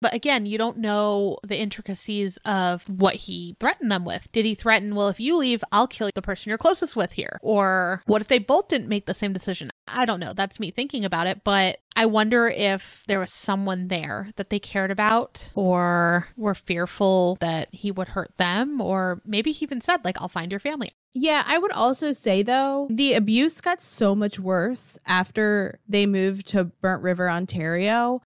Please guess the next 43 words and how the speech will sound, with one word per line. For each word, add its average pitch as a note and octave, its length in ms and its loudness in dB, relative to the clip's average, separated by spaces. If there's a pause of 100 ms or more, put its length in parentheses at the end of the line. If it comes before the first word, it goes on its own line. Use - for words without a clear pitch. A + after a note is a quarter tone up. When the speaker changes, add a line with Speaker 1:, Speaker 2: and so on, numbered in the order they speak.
Speaker 2:
And A3 200 4
that B3+ 120 4
was C4+ 120 -2
after G#3 400 0
some G3 180 -4
commune F3+ 520 -2
l-, - 100 -8
members F3 400 -2
left, G3 480 0
after E3+ 320 -8
his E3 160 -6
prison A#3+ 420 -4
stint. G#3 480 2
I C4 140 4
would D4+ 260 0
wonder G3 480 -4
if - 140 -8
he A3 160 -2
said G3+ 260 -4
things F3+ 300 -6
like, F3 580 -4
"If G3+ 140 -2
they G#3+ 100 6
hadn't F#3+ 420 0
left, F3+ 280 2
this F3 180 -6
wouldn't F#3 240 -2
happen." A3 720 0
And A#3 140 4
if A#3 100 4
you C#4 320 4
are A#3+ 160 6
a G#3+ 60 4
person A#3+ 420 2
who's F#3+ 240 2
been G#3 200 2
there G3+ 140 2
since G3+ 200 -6
the - 100 -10
beginning F3+ 460 0
and F3+ 160 -4
you A3 240 0
know G3 480 0